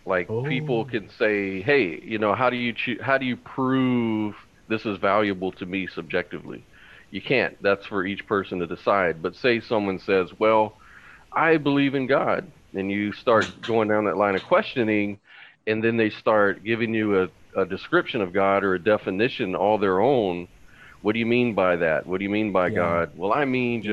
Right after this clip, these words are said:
Speaker 1: just the universe, or I just mean nature or reality.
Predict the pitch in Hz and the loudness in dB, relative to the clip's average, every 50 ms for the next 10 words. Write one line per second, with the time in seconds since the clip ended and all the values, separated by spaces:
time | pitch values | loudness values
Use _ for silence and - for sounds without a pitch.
0 | 107 101 - - - 98 95 110 117 113 98 87 90 82 82 78 - - - - | -2 -2 -4 -8 -12 -8 -6 -4 -2 -2 -2 -2 -2 -4 -4 -4 -8 -12 -16 -16
1 | - - - - - - - - - - 98 101 107 110 110 104 110 107 - - | -16 -16 -16 -16 -16 -18 -16 -6 -2 2 2 4 4 4 2 0 -2 -4 -4 -4
2 | 104 107 110 110 107 107 104 101 101 98 95 - - 90 101 101 107 104 - - | -4 -2 0 0 0 0 -2 -2 -4 -6 -8 -10 -6 -2 -2 0 0 -2 -4 -4
3 | 104 92 90 87 87 85 87 87 85 85 82 78 - - 85 87 90 92 92 98 | -4 -2 -2 -2 -2 -2 -2 -2 -2 -2 -4 -6 -8 -10 -8 -6 -2 0 0 2
4 | 110 113 110 101 - - - 92 85 82 80 - | 2 2 0 0 -2 -4 -8 -8 -8 -10 -12 -14